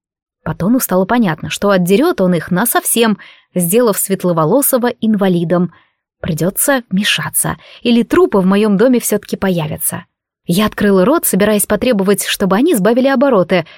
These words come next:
как Балконский или Лазарус меня опередил, сдержанно заметив.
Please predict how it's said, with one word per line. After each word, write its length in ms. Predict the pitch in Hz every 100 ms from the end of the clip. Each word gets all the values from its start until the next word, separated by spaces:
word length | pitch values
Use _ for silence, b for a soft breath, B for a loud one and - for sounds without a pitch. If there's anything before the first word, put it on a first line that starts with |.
| B B
как 200 | 208 170
Балконский 800 | 185 180 262 349 226 - 185
или 300 | - 151 156
Лазарус 720 | 151 151 143 170 233 277 226 - B B -
меня 300 | 190 180 233
опередил, 440 | 330 311 214 220
сдержанно 520 | 170 185 196 240 254
заметив. 600 | 240 247 165 - - -